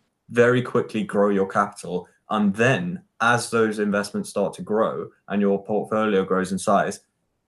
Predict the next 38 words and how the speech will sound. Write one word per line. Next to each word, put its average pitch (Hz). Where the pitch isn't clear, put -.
make 107
an 104
equal 113
reduction 101
in 98
your 90
risk 98
level. 67
So 95
just -
keep, -
keep 160
reducing 120
risk 98
as 101
your 98
capital 95
grows. 87
And 98
I 95
think 95
that's 101
the 101
best 98
approach. 82
But -
obviously 101
that -
can 98
bring 98
in 92
some 95
bad 92
habits. 110
If, 92
if -
you 101
start 95